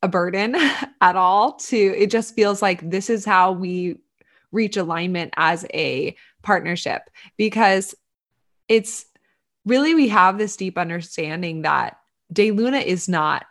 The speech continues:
me. It's not Dana. It's not us. De Luna is De Luna. And, like, it's this creation that we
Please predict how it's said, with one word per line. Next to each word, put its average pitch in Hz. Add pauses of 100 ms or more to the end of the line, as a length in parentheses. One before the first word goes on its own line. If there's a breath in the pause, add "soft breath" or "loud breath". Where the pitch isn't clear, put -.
me. 185 (140)
It's -
not 156
Dana. 190
It's 185
not 165 (520 soft breath)
us. 175 (160)
De 202
Luna 214
is 175
De 170
Luna. 190 (180)
And, 165
like, 160
it's 160
this 170
creation 180
that 156
we 160